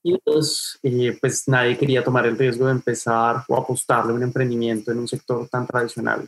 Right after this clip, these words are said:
como era el financiero. Ya a punto casi de quebrar, de que se nos acabara la plata de, de la ronda de inversión, eh, me di cuenta que lo que estábamos haciendo no era originar crédito,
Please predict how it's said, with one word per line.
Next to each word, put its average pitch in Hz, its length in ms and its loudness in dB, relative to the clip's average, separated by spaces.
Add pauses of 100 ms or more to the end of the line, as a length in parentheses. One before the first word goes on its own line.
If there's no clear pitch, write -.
como 127 180 -4
era 120 140 -2
el 117 120 -4
financiero. 127 520 0 (1300)
Ya 143 120 4
a 139 100 0
punto 170 260 2
casi 175 280 4
de 170 100 2
quebrar, 123 540 2
de 135 120 0
que 120 60 -10
se 117 140 0
nos 110 80 0
acabara 113 260 2
la 131 160 0
plata 123 380 0
de, 127 160 0 (280)
de 127 60 -2
la 120 100 2
ronda 113 260 2
de 127 40 2
inversión, 131 560 0 (760)
eh, 127 480 2 (640)
me 135 180 2
di 127 140 0
cuenta 151 680 0 (260)
que 147 140 -2
lo 143 120 2
que 135 60 -6
estábamos 127 340 0
haciendo 131 400 2
no 131 140 2
era 135 160 2
originar 135 440 2
crédito, 123 480 0